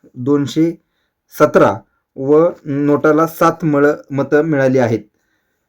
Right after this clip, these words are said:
या आकडेवारीनुसार एकूण जी मतं आहेत, ती सोळा हजार शहाण्णव मतदान झालं होतं. त्यातील गांधी यांना एकशे एकतीस,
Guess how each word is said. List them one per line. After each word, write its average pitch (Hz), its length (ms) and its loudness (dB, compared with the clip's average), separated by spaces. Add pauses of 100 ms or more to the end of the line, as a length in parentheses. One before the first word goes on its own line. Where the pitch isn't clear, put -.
(720)
या 156 180 4
आकडेवारीनुसार 160 1000 2 (680)
एकूण 160 420 0
जी 190 220 0 (140)
मतं 160 460 2
आहेत, 131 280 2 (480)
ती 170 100 0
सोळा 160 440 2
हजार 160 480 0 (560)
शहाण्णव 156 480 0
मतदान 151 440 0
झालं 143 220 2
होतं. 147 360 2 (480)
त्यातील 156 380 0
गांधी 147 420 2
यांना 156 280 0 (100)
एकशे 139 320 -4
एकतीस, 147 640 0